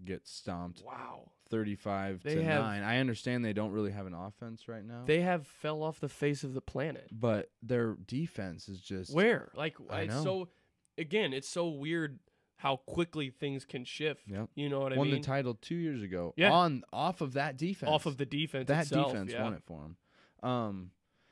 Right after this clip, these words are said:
Speaker 1: Jets beat the Chiefs thirty-eight thirty-one. Chargers,
Speaker 2: Yeah, I wanted to
Speaker 1: Browns,
Speaker 2: talk a little bit
Speaker 1: nineteen ten.
Speaker 2: about Jets and
Speaker 1: Yeah.
Speaker 2: Chiefs because it,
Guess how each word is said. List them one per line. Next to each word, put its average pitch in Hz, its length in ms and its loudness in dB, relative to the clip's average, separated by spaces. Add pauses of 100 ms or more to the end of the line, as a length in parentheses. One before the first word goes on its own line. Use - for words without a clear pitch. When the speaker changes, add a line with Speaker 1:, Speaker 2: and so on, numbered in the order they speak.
(280)
Speaker 1:
Jets 139 320 4
beat 131 280 -2
the 117 80 -6
Chiefs 131 500 -2
thirty-eight 117 640 -2
thirty-one. 123 800 -2
Chargers, 123 420 -2
Speaker 2:
Yeah, 135 60 -2
I - 40 2
wanted 190 100 4
to 175 100 6
Speaker 1:
Browns, 113 120 -2
Speaker 2:
talk 139 160 0
a 139 40 -2
little 135 180 2
bit 131 140 -2
Speaker 1:
nineteen 131 140 -2
ten. - 20 -2
Speaker 2:
about 113 240 -4 (100)
Jets 120 380 -8
and 101 320 -8
Speaker 1:
Yeah. 180 200 -4
Speaker 2:
Chiefs 101 300 -8
because 107 640 -10 (840)
it, 143 220 -6